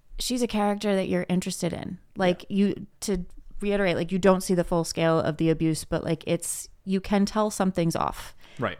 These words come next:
Speaker 1: And that is enough to kind of flip a switch into, "Okay, I'm interested in what's going on here now. What's her deal?"
Speaker 3: Yeah.
Speaker 2: Absolutely. Um, let's talk a little bit about Harley Quinn, um, aside from, aside from what we get in this episode and pretty much her history.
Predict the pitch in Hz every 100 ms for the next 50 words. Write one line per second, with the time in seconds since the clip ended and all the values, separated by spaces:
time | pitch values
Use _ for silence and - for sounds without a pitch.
0 | - 196 196 196 196 196 190 180 180 -
1 | - 190 - 180 170 - 170 - 165 180
2 | 165 170 165 - 165 160 - - - -
3 | - - 185 196 180 196 202 190 190 180
4 | 170 165 - 180 165 165 160 156 160 160
5 | - - - - 208 196 170 156 156 151
6 | 156 170 160 - 165 160 147 - - -
7 | - - - - 113 87 - - - 151
8 | - - 135 - 131 139 - - 185 190
9 | 190 185 - - - 349 440 349 359 349
10 | 285 254 214 202 185 - 180 160 156 -
11 | 175 160 151 143 - 175 165 - 156 143
12 | - - 160 143 151 139 151 131 143 151
13 | 147 143 143 135 151 185 247 226 190 160
14 | 190 - 160